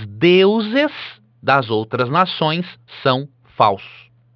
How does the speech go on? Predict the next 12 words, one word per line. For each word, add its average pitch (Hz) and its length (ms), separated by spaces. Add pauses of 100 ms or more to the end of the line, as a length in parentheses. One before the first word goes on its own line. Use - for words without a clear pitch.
(1300)
Ou 117 120
seja, 101 400 (720)
devemos 117 440
respeitar 135 920
todas 117 300
as 107 160
crenças, 98 560
mas 95 300
não 127 280 (200)
aceitá-las 135 1000
como 90 240
verdadeiras. 82 560